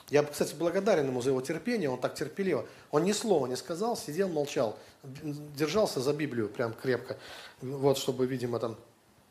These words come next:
А, а мы с ней на-, нашли общий язык, что называется, общие темы, ни одной духовной темы, знаете, все там. Но за это время, пока мы с ней пообщались, там, э, может быть, э, часа полминут сорок, я понял, э, что у нее было три брака,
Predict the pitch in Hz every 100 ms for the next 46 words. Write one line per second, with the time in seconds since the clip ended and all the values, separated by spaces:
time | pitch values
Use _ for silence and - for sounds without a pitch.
0 | _ - - 151 156 151 226 247 - 196
1 | 180 147 147 147 170 - - 175 202 196
2 | 226 214 208 185 170 143 - 120 113 117
3 | 110 110 - - - - 196 196 175 160
4 | - 131 113 127 175 196 196 175 185 165
5 | 156 151 110 107 165 165 113 - 156 131
6 | 117 - - - - - - - 151 160
7 | 196 226 226 208 202 147 117 - - 175
8 | 147 160 156 180 175 262 247 151 - 127
9 | 123 127 131 131 139 127 131 139 123 123
10 | - 143 - 147 123 120 113 143 123 -
11 | - - - - - 135 160 214 202 170
12 | 156 - 143 127 - 165 156 143 143 170
13 | 180 160 160 156 143 131 113 101 -